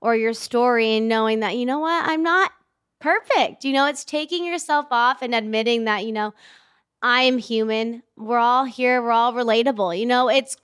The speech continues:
showing up to work without makeup, knowing you have a breakout, or going to happy hour with your girlfriends and you have a breakout, you know, and showing your zit.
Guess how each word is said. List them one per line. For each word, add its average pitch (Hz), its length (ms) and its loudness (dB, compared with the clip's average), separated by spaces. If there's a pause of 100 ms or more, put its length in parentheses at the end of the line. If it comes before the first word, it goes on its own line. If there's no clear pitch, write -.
(180)
showing 294 600 0
up 269 260 0
to 269 120 -4
work 254 540 0 (540)
without 262 420 -2
makeup, 269 420 0
knowing 269 480 2
you 285 140 2
have 269 200 0
a 269 120 0
breakout, 233 580 0
or 247 140 0
going 269 320 0
to 277 80 0
happy 262 460 -2
hour 247 180 2
with 247 140 0
your 277 180 -2
girlfriends 247 840 -2 (320)
and 302 160 0
you 311 120 0
have 339 200 -2
a 381 80 0
breakout, 277 760 -2 (460)
you 269 100 -4
know, 277 180 2
and 302 120 0
showing 311 360 0
your 359 100 0
zit. 381 380 0